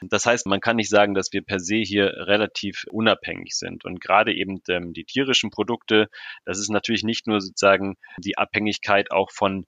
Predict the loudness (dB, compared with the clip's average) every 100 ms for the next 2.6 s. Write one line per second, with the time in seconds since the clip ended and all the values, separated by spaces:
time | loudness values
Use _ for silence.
0 | _ -8 2 2 2 0 -2 -2 -2 -2
1 | -2 -2 -4 -6 -8 -8 -4 -4 0 4
2 | 6 6 2 -2 -2 -2